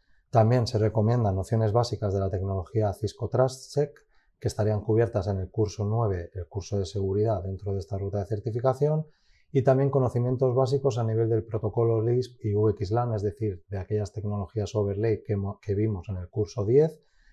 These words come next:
el denominado tecnologías overlay o túneles overlay, también de esta certificación C C N P encore. En este curso lo que vamos a, a ver primero es una introducción a tecnologías de Fabric, vamos a ver S D Access, vamos a ver S D wan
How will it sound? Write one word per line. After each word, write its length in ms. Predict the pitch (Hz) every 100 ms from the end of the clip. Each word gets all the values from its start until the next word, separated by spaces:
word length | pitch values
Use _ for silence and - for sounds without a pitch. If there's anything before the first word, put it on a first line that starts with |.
| - -
el 260 | 101 98
denominado 640 | 95 95 95 95 107 98 _ _
tecnologías 520 | 101 90 90 85 95
overlay 420 | 101 101 104 117 90
o 80 |
túneles 400 | - 92 92 92
overlay, 500 | 101 104 117 147 170 - - _ _ _
también 380 | - 117 113 120
de 60 | 120
esta 180 | 120
certificación 680 | 110 101 101 98 98 110 104
C 120 | 92
C 100 | 85
N 140 | 92 85
P 180 | 90 85
encore. 340 | 80 - - _ - _ _ _ _ _ _ _ _ _
En 140 | - 120
este 220 | 131 147
curso 260 | 165 -
lo 100 | 131
que 60 | 110
vamos 240 | 123 131
a, 160 | 123 123 -
a 120 | 113
ver 180 | 127 117
primero 260 | 123 127
es 80 | 107
una 140 | 110 113
introducción 480 | 107 113 104 120
a 100 | 107
tecnologías 560 | 95 95 98 87 107 92
de 100 | 92
Fabric, 540 | - 147 170 185 - _ _
vamos 340 | - 113 113 107
a 20 |
ver 160 | 104 101
S 160 | 95
D 140 | 101 135
Access, 560 | 151 - 160 165 120
vamos 280 | 113 113 101
a 60 | 104
ver 300 | 101 101 110
S 100 | 98
D 100 | 101
wan 480 | 110 151 185 196